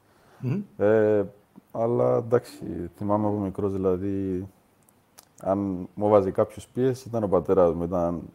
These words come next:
Speaker 2: έβλεπε ότι έχω κάτι μπασκετικά
Speaker 1: Ναι.
Speaker 2: και ήξερε πού μπορώ να φτάσω, οπότε αν κάποιος μου βάζε πίεση, ήταν αυτός, αλλά δεν το μετανιώνω. Καλά έκανε.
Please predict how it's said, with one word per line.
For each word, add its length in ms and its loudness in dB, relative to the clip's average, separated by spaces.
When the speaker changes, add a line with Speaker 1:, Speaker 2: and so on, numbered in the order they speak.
Speaker 2:
έβλεπε 840 4
ότι 400 -6
έχω 400 -4
κάτι 680 -2
μπασκετικά 760 0
Speaker 1:
Ναι. 200 0
Speaker 2:
και 60 0
ήξερε 440 2
πού 100 -2
μπορώ 280 6
να 100 2
φτάσω, 400 -2
οπότε 640 -4
αν 240 0
κάποιος 320 4
μου 100 -6
βάζε 220 0
πίεση, 380 -4
ήταν 140 -4
αυτός, 520 0
αλλά 180 4
δεν 100 4
το 80 -2
μετανιώνω. 640 0
Καλά 220 6
έκανε. 400 2